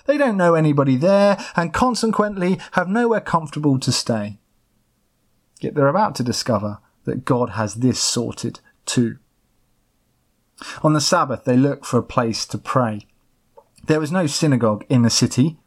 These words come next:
but they come to hear that some Jews worship God down by the river. When they get to the location, they meet Lydia. Now, Lydia was a travelling clothes dealer. She was not a European.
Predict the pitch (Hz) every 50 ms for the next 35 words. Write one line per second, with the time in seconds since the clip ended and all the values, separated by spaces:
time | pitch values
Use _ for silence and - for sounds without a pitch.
0 | _ _ - - - - 180 180 180 175 170 214 247 240 196 196 151 156 156 143
1 | 135 135 - - 190 190 180 151 - - 147 139 143 139 123 131 131 135 139 139
2 | 139 - 147 135 135 - 120 117 110 110 110 - - - - _ - - 131 123
3 | 113 113 113 107 113 107 107 104 98 104 101 104 113 107 98 104 98 95 - _
4 | _ _ _ _ _ _ _ _ _ _ _ _ _ _ _ _ - - - _
5 | _ - - - - - 185 190 190 190 175 185 233 247 226 - 185 165 156 147
6 | 143 139 123 - 123 117 113 - - - 113 120 131 - - _ _ _ _ -
7 | 139 143 143 143 156 175 190 180 135 117 - - _ _ _ _ _ - 131 127
8 | 139 135 127 127 117 110 104 107 - - _ _ _ _ _ _ _ _ _ _
9 | _ _ _ _ _ _ _ _ - - - - - - 165 220 214 269 277 247
10 | 214 180 160 131 143 127 135 - - - - 170 156 147 143 135 131 127 127 123
11 | - - - 139 135 135 139 135 131 123 - - - 120 113 107 107 101 95 92
12 | - _ _ _ _ _ _ _ - - - - - - 196 202 190 220 294 277
13 | - 214 190 202 202 185 175 156 - - 131 127 147 214 277 254